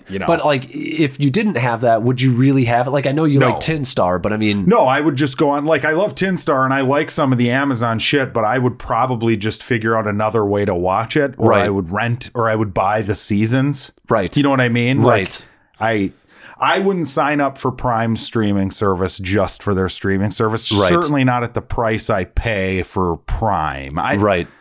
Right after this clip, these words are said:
Speaker 2: No,
Speaker 1: yeah.
Speaker 2: I, yeah, I
Speaker 1: It's
Speaker 2: agree.
Speaker 1: kind of a benefit to Prime.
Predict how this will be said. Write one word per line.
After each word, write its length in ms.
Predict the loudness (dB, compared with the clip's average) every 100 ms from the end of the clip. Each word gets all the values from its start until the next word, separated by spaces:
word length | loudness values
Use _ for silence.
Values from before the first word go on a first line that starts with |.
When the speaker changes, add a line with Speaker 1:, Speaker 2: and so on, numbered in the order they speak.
| _ _ _ 2
Speaker 2:
No, 100 | 4
Speaker 1:
yeah. 100 | 2
Speaker 2:
I, 60 | 0
yeah, 280 | 0 2 2
I 80 |
Speaker 1:
It's 160 | 2 2
Speaker 2:
agree. 80 | 2
Speaker 1:
kind 140 | 2
of 80 | 2
a 80 | 0
benefit 720 | -2 -2 -2 -2 -4 -4 -4
to 80 | -6
Prime. 580 | -2 -2 -4 -8 -14